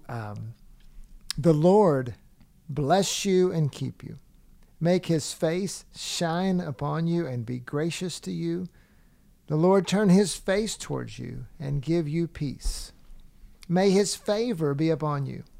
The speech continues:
and a thousand generations and your family and your children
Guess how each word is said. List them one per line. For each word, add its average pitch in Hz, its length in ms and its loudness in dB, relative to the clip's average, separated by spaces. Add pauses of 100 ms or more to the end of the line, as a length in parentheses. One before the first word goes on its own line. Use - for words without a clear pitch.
(140)
and 151 120 -4
a 156 60 0
thousand 185 680 -2
generations 147 800 -2
and 147 280 -4
your 180 260 0
family 160 640 -4
and 135 240 -6
your 185 220 -4
children 131 640 -6